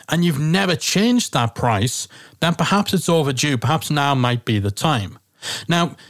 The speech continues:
maybe you've already done that. Maybe you've already increased the price after your first year or so. But if that price increase, if you've already done one,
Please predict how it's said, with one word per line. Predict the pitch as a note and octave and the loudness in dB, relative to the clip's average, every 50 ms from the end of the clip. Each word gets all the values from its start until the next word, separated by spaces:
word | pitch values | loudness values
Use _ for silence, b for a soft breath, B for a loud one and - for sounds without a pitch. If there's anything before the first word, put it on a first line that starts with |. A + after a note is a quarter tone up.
| B B | B B
maybe | - C3+ F3 A3 A#3+ B3 | -2 0 2 2 4 4
you've | A#3 F#3 G3 | 4 4 4
already | G3 G3 F#3+ F#3 F3 | 4 4 4 2 2
done | C#3 - G#3+ A3+ | 2 2 4 4
that. | G#3+ D#3 C3 | 4 2 2
Maybe | D3 F3 F#3 G3 | 0 2 2 4
you've | G3 F3 | 4 4
already | F3 F3 F3 D#3+ E3 D#3+ D#3 D#3+ - | 4 4 2 2 2 0 0 0 -2
increased | D3 D3+ C#3+ - - F3+ D#3+ - | -2 -4 -4 -2 -2 -2 -2 0
the | - D#3 | -4 -6
price | - - D#3+ D3+ D3+ C3 | -4 -2 0 0 0 0
after | - D3 B2 - C#3 | 0 -2 0 0 -2
your | C3+ C#3 C#3 C3 | 0 0 0 0
first | A#2+ - D3 C#3 B2 B2 | 0 -2 -2 0 0 0
year | A2+ A#2+ B2+ C3+ D3 D3 D3 | 2 2 2 2 2 2 2
or | D3 | 0
so. | B2 - - C3+ A#2+ G#2+ G2+ F#2+ G2+ B B B B B B B _ | 0 -2 0 0 2 2 0 -2 -4 B B B B B B B _
But | - G3 G3 F#3 - - _ _ _ _ _ _ - | 0 2 2 2 0 -4 _ _ _ _ _ _ -4
if | - G#3 B3+ A#3 - - - - _ _ - | 0 0 0 0 -2 -6 -10 -14 _ _ -4
that | C#3 F3+ G3 F#3 - | 0 0 0 0 0
price | - - E3+ F#3+ G#3+ - - | 0 0 2 2 2 0 0
increase, | E3 C#3+ B2+ A2 B2+ B2+ C3+ - | -2 -2 -2 0 0 0 0 0
if | E3 B2 | -2 -2
you've | - C#3+ C3 | -2 0 0
already | D#3+ E3 E3 D3+ C3+ | 2 2 2 2 0
done | A#2+ - E3+ F#3+ G3+ F3 | 0 0 2 2 4 4
one, | C3+ A#2+ A2+ A2+ A#2+ | 2 2 2 2 0